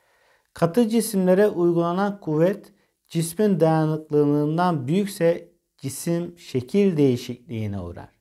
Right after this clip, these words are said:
Yani sizin uyguladığınız kuvvet eğer onun dayanıklılığından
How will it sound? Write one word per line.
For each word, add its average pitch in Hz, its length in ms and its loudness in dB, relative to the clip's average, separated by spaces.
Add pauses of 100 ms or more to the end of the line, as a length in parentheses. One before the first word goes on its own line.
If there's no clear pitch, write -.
(140)
Yani 131 440 -2 (360)
sizin 147 340 -4
uyguladığınız 127 920 -2
kuvvet 127 500 -4 (440)
eğer 135 280 0
onun 135 460 -2
dayanıklılığından 117 1120 -2